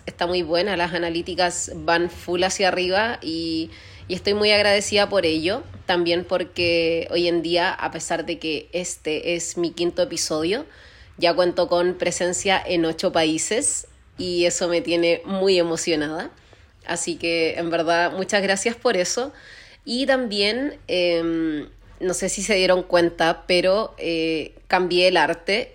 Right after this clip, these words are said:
cambié el diseño gráfico, cambié la imagen del podcast,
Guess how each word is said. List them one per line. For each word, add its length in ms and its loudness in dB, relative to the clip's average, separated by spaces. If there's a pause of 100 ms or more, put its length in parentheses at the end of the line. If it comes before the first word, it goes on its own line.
(120)
cambié 560 0
el 100 -2
diseño 400 0
gráfico, 600 -2
cambié 360 0
la 120 0
imagen 680 0
del 680 0
podcast, 720 -4